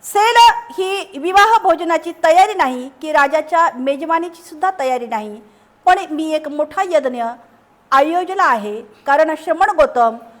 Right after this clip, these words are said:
आपल्या या भिक्षाटनासाठी या ठिकाणी येणार आहेत. भगवान बुद्ध या ठिकाणी आपले बाराशे पन्नास भिक्खू संघ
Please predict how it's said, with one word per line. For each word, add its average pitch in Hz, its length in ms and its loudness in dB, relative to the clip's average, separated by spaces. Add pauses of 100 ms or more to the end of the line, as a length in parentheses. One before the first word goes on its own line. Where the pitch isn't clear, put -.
(160)
आपल्या 311 280 0
या 311 320 2 (100)
भिक्षाटनासाठी 302 840 -4
या 277 100 -2
ठिकाणी 254 400 -8 (420)
येणार 277 380 -2
आहेत. 208 300 -2 (2250)
भगवान 403 360 4
बुद्ध 453 160 -6
या 466 260 2
ठिकाणी 440 640 -2 (1400)
आपले 370 640 2 (840)
बाराशे 370 440 4
पन्नास 403 440 2
भिक्खू 392 260 -6
संघ 415 240 -4